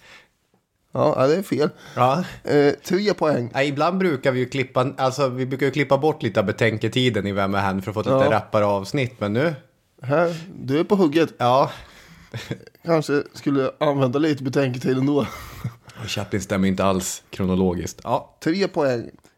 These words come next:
Speaker 1: Jag hade en framgångsrik karriär i Hollywood med arton filmer under fyrtiotalet. Och min skönhet sägs, eh, ha fått människor att flämta i biosalongen.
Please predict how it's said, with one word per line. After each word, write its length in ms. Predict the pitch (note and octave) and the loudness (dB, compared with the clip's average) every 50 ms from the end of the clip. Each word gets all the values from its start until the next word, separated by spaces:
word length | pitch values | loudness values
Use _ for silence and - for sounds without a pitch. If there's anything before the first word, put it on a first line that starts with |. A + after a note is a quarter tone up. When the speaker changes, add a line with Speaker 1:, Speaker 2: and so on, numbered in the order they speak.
| _ | _
Speaker 1:
Jag 460 | - D3 E3+ F#3 F#3 F3 E3 - - - | -4 -2 0 2 2 2 0 -2 -4 -6
hade 400 | - D3+ F3+ E3 D3 C3 - - | -6 -2 -2 0 0 2 2 2
en 160 | - C#3+ C#3 | 2 2 0
framgångsrik 720 | B2+ - E3+ F#3+ F3 D3+ D3 D3 C#3 C#3+ D#3 D3+ C#3+ C#3+ - | 0 0 0 0 2 2 0 0 0 2 0 0 0 0 0
karriär 400 | D#3 D3 D3 D3 C#3+ C#3+ C#3 C#3 | 0 2 2 2 2 2 2 2
i 20 | C#3+ | 2
Hollywood 540 | B2+ D#3+ D3+ C#3 B2+ B2+ B2+ B2+ B2 A2+ A2+ | 2 2 2 2 2 2 2 2 2 0 0
med 120 | A#2 B2 - | -2 -2 0
arton 440 | - E3+ E3+ C#3+ B2 - E3 D#3+ D#3 | 0 0 0 0 -2 0 -2 -2 -2
filmer 420 | D3+ E3 D#3 C#3+ C3 B2 C#3 C#3+ C#3 | 0 0 0 0 2 2 2 2 2
under 180 | C3 B2+ C3+ C3 | 2 0 -2 0
fyrtiotalet. 880 | - D#3 C#3 - - C#3 - C3+ B2 A#2+ B2 B2+ B2+ A#2+ A#2+ - - - | -2 -2 -2 -2 -4 -4 0 0 2 2 2 2 0 0 -2 -8 -10 -2
Och 180 | - D3 C#3 D3 | -2 -2 0 2
min 120 | D#3 D#3 | 0 0
skönhet 500 | - F3 E3+ D#3+ C#3+ C#3 C#3+ D#3+ D#3 D3 | 0 2 2 2 2 2 2 2 0 0
sägs, 440 | - D#3 D3 D3 C#3+ C3+ - - - | 0 0 2 2 2 0 -4 -14 -10
eh, 280 | - B2+ C3+ C3+ C3+ G#2+ | -4 0 2 2 2 2
ha 60 | C3+ | 0
fått 300 | C3 - D3 C#3 C#3 - | 0 0 0 0 0 0
människor 680 | D3 D#3+ D#3 C#3 B2 A#2+ A#2 C#3 C3 C3 - - - C3+ | 0 0 2 2 0 0 0 0 0 0 0 -2 -4 -4
att 80 | C3+ B2 | -4 -4
flämta 680 | - D#3 D#3+ D#3+ C3+ A2+ G#2+ G2+ - - D3 C#3 - - | -2 0 0 0 0 -2 -4 -6 -4 0 0 0 0 0
i 80 | C3+ C3 | -2 0
biosalongen. 840 | C3 C#3+ C3+ B2 A#2+ A#2 B2+ B2 B2 A#2 A2 A2 A2 A2 - - | 0 0 0 0 0 0 0 0 2 2 0 -2 -4 -6 -8 -12